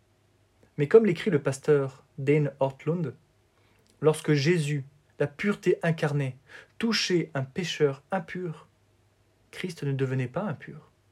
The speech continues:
C'est le pécheur qui devenait pur. Il est réconfortant de savoir que Jésus peut toucher nos cœurs et nos corps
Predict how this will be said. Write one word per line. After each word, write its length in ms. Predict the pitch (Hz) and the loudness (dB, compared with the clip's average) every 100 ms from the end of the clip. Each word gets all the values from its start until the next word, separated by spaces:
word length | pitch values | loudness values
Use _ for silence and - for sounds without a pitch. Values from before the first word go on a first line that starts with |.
| _ _ _ | _ _ _
C'est 200 | - 127 | -8 -8
le 80 | 120 | -8
pécheur 600 | - 160 - - 180 165 | -8 -6 -4 -6 -8 -10
qui 120 | - | -8
devenait 280 | 123 117 117 | -8 -6 -10
pur. 340 | - 156 - _ _ _ _ _ _ _ _ _ _ _ _ - | -14 -20 -20 _ _ _ _ _ _ _ _ _ _ _ _ -2
Il 100 | 170 | 2
est 60 | 180 | 4
réconfortant 500 | 214 220 180 165 214 | 4 0 0 -2 -2
de 60 | |
savoir 480 | 139 131 131 170 165 | -2 -2 0 0 -2
que 100 | 127 | -6
Jésus 500 | 120 147 165 147 202 - - - - | -4 -2 -2 -2 -6 -12 -20 -20 -6
peut 100 | 151 | -6
toucher 360 | - 208 - | -4 -4 -2
nos 120 | 185 165 | 0 0
cœurs 380 | 175 151 - _ _ _ _ _ _ _ _ | 0 0 -2 _ _ _ _ _ _ _ _
et 100 | - | 4
nos 140 | 160 165 | 6 4
corps 540 | 165 180 247 - - | 2 -2 -2 -6 -16